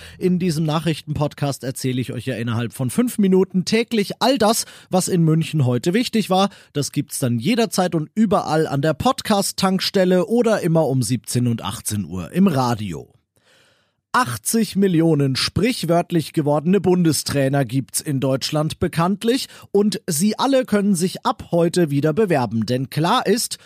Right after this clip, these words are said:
der Bundesjogi wird im Sommer nach der E M,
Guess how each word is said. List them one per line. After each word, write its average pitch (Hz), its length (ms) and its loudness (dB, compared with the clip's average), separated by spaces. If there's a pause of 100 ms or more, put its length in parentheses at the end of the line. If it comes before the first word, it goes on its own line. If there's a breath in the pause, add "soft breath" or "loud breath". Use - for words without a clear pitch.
(360 soft breath)
der 214 120 4
Bundesjogi 180 1080 2
wird 262 300 0
im 214 180 2
Sommer 139 460 0 (240 soft breath)
nach 160 280 0
der 185 260 -2
E 180 120 2
M, 107 260 -2